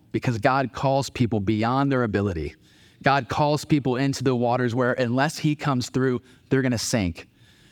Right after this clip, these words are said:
So he goes, "I, I think you're hearing the call of God correctly." But then he begins to speak to me about this life message where he says, "Tyler, what I have found is that there's a giant of a God in you, and he dreams great dreams for your life and my life.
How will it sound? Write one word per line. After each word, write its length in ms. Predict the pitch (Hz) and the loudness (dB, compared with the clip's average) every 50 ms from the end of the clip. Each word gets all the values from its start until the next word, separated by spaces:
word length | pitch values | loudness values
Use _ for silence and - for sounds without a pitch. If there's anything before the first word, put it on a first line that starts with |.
| - _ | -20 _
So 140 | - - 147 | 0 2 2
he 80 | 139 131 | 2 2
goes, 120 | 135 127 | 2 2
"I, 140 | 104 131 - | 2 0 2
I 100 | - 123 | 0 -2
think 220 | 113 - 170 170 147 | 0 0 0 2 2
you're 100 | 156 135 | 0 -2
hearing 300 | - - 151 151 147 127 | 0 0 0 2 2 0
the 80 | 123 | -2
call 220 | - - 143 131 127 | -2 0 0 0 0
of 80 | 110 | 2
God 160 | 113 117 110 | 0 0 0
correctly." 240 | - - 131 - 135 | 0 -2 0 0 0
But 140 | 117 120 104 | 0 0 0
then 120 | - 156 | 0 0
he 80 | 175 170 | 0 0
begins 300 | 156 160 143 156 139 131 | 0 2 2 0 0 0
to 100 | - 127 | -4 -4
speak 280 | - - - 131 120 - | -4 0 -2 -2 -2 0
to 100 | - 120 | -2 -2
me 260 | 120 113 110 101 - - - _ - - - _ - | 0 0 0 -2 -4 -14 -20 _ -20 -20 -20 _ -6
about 240 | 113 107 117 123 120 | 0 2 2 2 2
this 160 | 123 110 - | -2 -2 0
life 220 | 123 120 120 110 | 0 0 0 0
message 240 | - 110 104 107 98 | -2 -4 -2 -2 -2
where 80 | 107 107 | -2 -2
he 60 | 101 | -2
says, 140 | - 107 90 | -2 -6 -4
"Tyler, 240 | - 135 131 117 | -2 -2 0 0
what 120 | 113 113 110 | 0 0 0
I 160 | 113 127 127 | 0 0 0
have 160 | 127 123 104 | -2 -2 -4
found 500 | - - - 98 101 92 78 85 92 - - _ _ _ _ _ _ | -6 -4 -2 0 0 0 -2 -4 -6 -8 -10 _ _ _ _ _ _
is 160 | - 104 104 101 | -2 -2 0 0
that 80 | 101 | 0
there's 180 | - 117 110 110 | 0 0 0 0
a 60 | 104 | -2
giant 440 | 92 85 90 117 110 110 117 120 120 | -4 -2 -2 0 0 2 0 0 0
of 80 | 110 98 | 0 0
a 60 | 98 | -2
God 320 | 90 98 95 90 98 101 | 0 0 0 0 0 0
in 120 | 92 90 87 | 0 0 0
you, 200 | 85 82 78 80 - - _ _ _ _ _ _ _ _ _ _ _ _ | 0 -2 -2 -4 -10 -16 _ _ _ _ _ _ _ _ _ _ _ _
and 100 | - 117 | -2 0
he 100 | 113 113 | 0 0
dreams 360 | 98 107 117 117 117 107 92 | 0 0 0 0 0 -2 0
great 240 | - 113 107 107 104 | 0 2 2 2 2
dreams 260 | - 113 110 107 - | 0 0 0 0 0
for 120 | - - | -2 -2
your 200 | 92 95 104 110 | 0 2 2 2
life 280 | 107 107 101 98 87 - | 2 2 2 0 0 0
and 100 | 92 92 | 0 0
my 200 | 90 87 85 82 | 2 2 0 0
life. 400 | 76 73 76 76 76 - - - | 0 -2 -2 -4 -8 -10 -14 -20